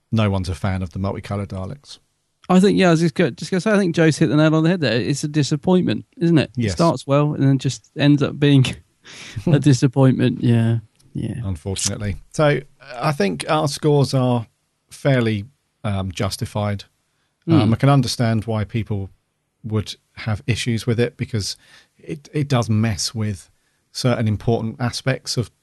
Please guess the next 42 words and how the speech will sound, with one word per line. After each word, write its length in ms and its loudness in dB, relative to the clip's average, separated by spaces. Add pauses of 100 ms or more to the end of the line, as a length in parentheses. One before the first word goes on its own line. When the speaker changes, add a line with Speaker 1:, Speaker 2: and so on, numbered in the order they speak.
Speaker 1:
of, 140 -4 (760)
of 160 -6
the 100 -4
whole 200 0
Dalek 560 -2 (180)
lore 380 0
and 100 -2
all 120 -2
that 200 -6
stuff. 400 -6
It 140 -20
tries 560 0
to 100 0
do 220 2
well. 280 2
It 100 -4
really 280 0
tries 340 -2
hard, 480 0 (600)
you 100 0
know, 160 2
to 160 -2
get 180 -2
that 200 -8
big 260 0 (120)
Dalek 560 -2 (680)
entrance 680 0
and 340 -4
something 460 0
new 320 2
and 140 -4
stuff. 340 -6
But 200 -4
then 160 -2
it's 120 -8
just 300 -8
like, 300 -8 (1080)
yeah, 220 -4
it's 160 -8
like 180 0
Christmas 460 2
morning, 420 0